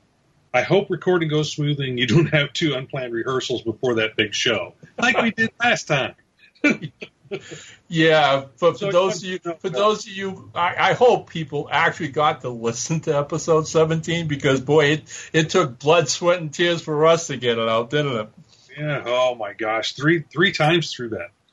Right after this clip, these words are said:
Speaker 1: But anyway, it, it, it, third time's the charm. But anyway, he wants to know which pu-, which do-, public domain characters that we haven't published or are about to publish that you, that the, the two of us would love to see, uh, some anthologies on.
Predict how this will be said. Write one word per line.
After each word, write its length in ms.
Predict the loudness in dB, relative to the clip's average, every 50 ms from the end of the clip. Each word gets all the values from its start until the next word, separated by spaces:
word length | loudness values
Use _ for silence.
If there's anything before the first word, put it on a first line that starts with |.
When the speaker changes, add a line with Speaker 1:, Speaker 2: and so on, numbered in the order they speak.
| _ _ _
Speaker 1:
But 120 | 2 4 4
anyway, 360 | 4 4 2 2 0 -2 -4
it, 220 | -6 -10 -6 -4
it, 180 | -4 -4 -4 -4 _
it, 340 | -4 -4 -4 -4 -6 -8 -4
third 200 | -4 -2 -2 0
time's 280 | 0 0 0 0 0 -4
the 60 | -6
charm. 340 | -6 -4 -6 -6 -6 -10 -14 _ _ _ _ _ _ 0
But 100 | 2 2
anyway, 340 | 4 4 4 4 4 4
he 60 | 4 2
wants 240 | 2 -2 -2 -6
to 100 | -6 -4
know 140 | -2 -2 0
which 340 | 0 0 0 0 -2 -4 -4
pu-, 160 | -4 -4 -2
which 300 | -2 -2 -2 -2 -4 -4 _
do-, 120 | -2 -2
public 360 | -2 -2 -4 -2 0 0 0 0
domain 320 | 2 2 2 2 2 0
characters 420 | 0 0 0 0 0 -2 -6 -4
that 120 | -4 -4 -2
we 160 | -2 -2 0
haven't 440 | 2 2 2 4 2 0 -2 -4 -6
published 540 | -10 -12 -10 -12 -14 -14 -14 -14 -16 -18 _ _ _ _ _ _ _ _ _
or 200 | -4 -4 -2 -2 -2
are 180 | -2 -2 -4
about 300 | -4 0 2 2 2 2 0
to 60 | -6
publish 540 | -4 -4 -4 -4 -4 -6 -10 -10 -12 -14 -16 -20 -20 -20 _ _ -16 -10 -4
that 240 | -2 -2 -2 -2 -2
you, 340 | 0 2 2 2 2 0 -4 _ 0
that 220 | 0 0 0 0 -6 -8 -2
the, 340 | 0 2 2 2 2 0 0
the 80 | -2 0
two 160 | 2 4 4 4
of 80 | 4 0
us 160 | -2 -2 -4
would 160 | -4 -6 -6 -6
love 480 | -8 -6 -2 0 2 4 4 2 0
to 100 | -4 -6
see, 480 | -6 -6 -8 -8 -8 -6 -6 -6 -6 -6
uh, 300 | -6 -6 -8 -8 -12 -14 -16 _ -20 -20 -16 _
some 200 | -12 -8 -4 -2
anthologies 600 | -2 0 2 2 2 4 4 2 2 0 -2 -4
on. 240 | -6 -8 -10 -12